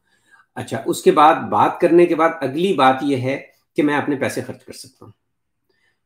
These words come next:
फिर ये है कि मैं अपने दूसरे दोस्तों को, हम like, like minded लोगों को connect कर सकता हूँ। तो मेरा ख्याल ये है कि अगर overseas पाकिस्तानी जरा थोड़े से organize होकर, अनऑर्गेनाइज crowd नहीं चलेगा। पूरी दुनिया का एक मुसल्लमा उसूल है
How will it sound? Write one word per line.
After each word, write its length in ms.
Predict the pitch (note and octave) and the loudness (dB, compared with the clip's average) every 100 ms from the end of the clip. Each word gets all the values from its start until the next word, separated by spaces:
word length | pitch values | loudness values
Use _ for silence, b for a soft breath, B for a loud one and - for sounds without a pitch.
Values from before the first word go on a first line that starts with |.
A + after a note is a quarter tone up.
| _ | _
फिर 160 | G3 G3+ | 0 2
ये 200 | E3+ F3 | 4 4
है 220 | D3+ F3+ | 4 0
कि 140 | F3+ | 2
मैं 240 | D#3 C3+ E3+ | 2 2 0
अपने 220 | C3 E3 | 2 -2
दूसरे 380 | A#2+ A2 - E3+ | -2 -8 -4 -4
दोस्तों 360 | A#2 A#2+ A3 | -4 -4 -6
को, 180 | A3 F3 | 0 0
हम 280 | B2+ B2 C3+ | 0 0 2
like, 440 | C3 D3+ - - A2+ | 2 0 -2 -12 -8
like 320 | A2 B2+ C3+ | -2 -2 0
minded 300 | C3 C3+ C#3+ | 0 0 -2
लोगों 280 | A#2+ G#2+ D#3 | -4 -2 -2
को 120 | F3 | -4
connect 360 | - A2+ - - | -2 -4 -6 -18
कर 80 | |
सकता 300 | - - _ | -20 -20 _
हूँ। 100 | - _ _ _ _ _ | -20 _ _ _ _ _
तो 80 | G3 | 2
मेरा 220 | D#3+ F#3+ | 4 4
ख्याल 220 | G#3+ G3+ F#3 | 4 4 6
ये 180 | F3+ | 4
है 220 | E3 E3 E3 | 2 -2 -4
कि 300 | D#3+ D3 D3+ | -2 -2 -2
अगर 460 | - A#2+ D3+ F3+ | -4 -4 0 0
overseas 640 | F3 D3 D3 C3 D#3 D3 C3 | 0 -2 -2 -4 -6 -8 -6
पाकिस्तानी 800 | G#2 G#2+ - G2+ F2 G2+ D#3 | -6 -6 -10 -12 -8 -6 -6
जरा 340 | - C3 D3+ - | -6 -4 -6 -6
थोड़े 160 | E3 F3 | -4 -4
से 240 | E3+ D#3+ - | -4 -10 -4
organize 600 | C#3 D#3 B2 E2 D#2+ - - | -4 -2 -2 -4 -8 -14 -20
होकर, 220 | _ _ _ _ | _ _ _ _
अनऑर्गेनाइज 640 | G3+ A3 G3 F#3 F3+ D#3+ | -2 0 0 2 0 0
crowd 320 | - G#2+ F2 E2+ | -6 -6 -6 -6
नहीं 120 | F2+ | -8
चलेगा। 440 | - - - - _ _ _ _ _ _ | -10 -16 -20 -20 _ _ _ _ _ _
पूरी 200 | F#3 G3 | 4 4
दुनिया 360 | E3 E3+ F#3+ F#3 | 4 6 8 6
का 220 | F#3+ F3+ | 2 0
एक 200 | D#3 - | 0 -4
मुसल्लमा 720 | C#3 C3 - E3+ F#3 G3 F#3+ | -4 -4 -2 0 2 2 0
उसूल 480 | F3+ C#3+ - D#3+ C3+ | 0 -6 -4 -2 0
है 240 | A#2+ - | -4 -8